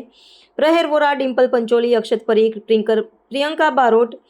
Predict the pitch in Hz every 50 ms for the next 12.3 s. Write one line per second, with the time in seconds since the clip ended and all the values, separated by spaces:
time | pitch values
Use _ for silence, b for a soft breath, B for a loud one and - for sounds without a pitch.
0 | b b b b b b 226 226 277 294 277 330 330 320 311 285 311 302 - 277
1 | 262 254 - 254 233 233 226 247 247 226 233 233 247 247 226 214 214 - 220 220
2 | 214 220 214 214 214 208 214 226 220 214 208 202 190 226 233 240 220 294 269 294
3 | 285 269 277 254 247 226 240 226 226 226 226 226 226 _ _ - 277 294 302 330
4 | 330 330 320 320 302 269 247 233 226 220 214 214 - 247 240 247 - 233 220 208
5 | 220 214 208 208 214 214 214 208 202 202 202 202 208 208 240 247 220 214 208 202
6 | 208 196 190 196 190 185 - 208 196 - _ _ _ _ _ _ _ _ _ _
7 | _ _ _ _ _ _ _ - _ _ B B B B B B B B B B
8 | B B 277 294 302 311 330 349 370 349 349 349 349 349 359 285 320 302 302 302
9 | 320 311 - - 294 269 277 277 269 269 277 269 262 247 262 - 262 254 254 262
10 | 254 254 262 247 240 233 247 247 247 247 240 233 226 233 233 233 254 233 233 226
11 | 220 226 - 233 226 208 226 220 208 214 208 220 220 208 208 220 214 208 202 -
12 | 247 269 302 370 -